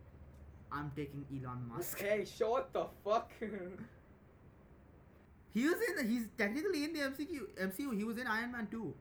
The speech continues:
Speaker 2: No, it doesn't.
Speaker 1: It counts.
Speaker 2: No, it doesn't.
Speaker 1: He was
Speaker 2: No,
Speaker 1: in,
Speaker 2: it doesn't.
Speaker 1: of course it does. What do you
Speaker 2: No,
Speaker 1: mean?
Speaker 2: it doesn't.
Speaker 1: He's in
Speaker 2: No,
Speaker 1: the
Speaker 2: he's not in
Speaker 1: M C U.
Speaker 2: that.
Speaker 1: It
Speaker 2: He's not in
Speaker 1: counts.
Speaker 2: it. He's not in that.
Speaker 1: And I, I, I don't care.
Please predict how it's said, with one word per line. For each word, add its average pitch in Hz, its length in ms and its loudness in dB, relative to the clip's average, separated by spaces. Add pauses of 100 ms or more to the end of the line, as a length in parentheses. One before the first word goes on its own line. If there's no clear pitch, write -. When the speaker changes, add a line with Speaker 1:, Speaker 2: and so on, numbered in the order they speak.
Speaker 2:
No, 170 140 2
it 165 80 2
doesn't. 147 200 -2
Speaker 1:
It - 60 -8
counts. 175 380 -2 (160)
Speaker 2:
No, 165 140 0
it 156 80 -4
doesn't. 131 240 -8 (320)
Speaker 1:
He 185 140 -2
was 233 180 0
Speaker 2:
No, 254 60 -2
Speaker 1:
in, - 40 -4
Speaker 2:
it - 140 -8 (340)
doesn't. - 140 -6
Speaker 1:
of - 120 0
course 554 180 0
it - 60 0
does. 131 200 -4
What 190 100 2
do 277 40 0
you 294 80 -2
Speaker 2:
No, 202 40 -2
Speaker 1:
mean? 240 80 -6
Speaker 2:
it - 100 -14
doesn't. 269 140 2
Speaker 1:
He's 285 80 -2
in 311 60 2
Speaker 2:
No, 320 40 2
Speaker 1:
the 320 40 2
Speaker 2:
he's - 20 -2
not 302 80 2
in 294 60 4
Speaker 1:
M 339 80 0
C 285 120 2
U. 269 280 0
Speaker 2:
that. 175 40 -4
Speaker 1:
It - 40 -2
Speaker 2:
He's 160 80 -6
not 160 80 0
in 240 80 0
Speaker 1:
counts. 175 160 -6
Speaker 2:
it. - 120 -12
He's - 120 -14
not 147 100 -6
in 135 60 -8
that. 127 180 -2
Speaker 1:
And 202 160 0 (1120)
I, - 460 -14
I, 160 220 -6
I - 20 -2
don't - 260 -6
care. 226 120 -4